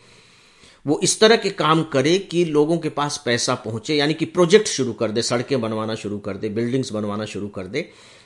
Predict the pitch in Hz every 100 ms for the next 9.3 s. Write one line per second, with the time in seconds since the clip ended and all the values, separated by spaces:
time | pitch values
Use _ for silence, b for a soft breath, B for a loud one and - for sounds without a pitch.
0 | B - 113 - 127 131 117 104 107 127
1 | 165 180 180 180 139 104 107 113 113 160
2 | 190 185 185 196 226 - 127 135 113 -
3 | 139 - 175 160 - 160 160 156 170 170
4 | 160 170 175 208 B B B B B 151
5 | 151 175 175 180 185 185 - - _ -
6 | 131 - 117 127 123 - 135 - 139 139
7 | 135 113 117 117 117 110 98 98 104 98
8 | 107 110 147 147 147 143 135 117 107 110
9 | 107 92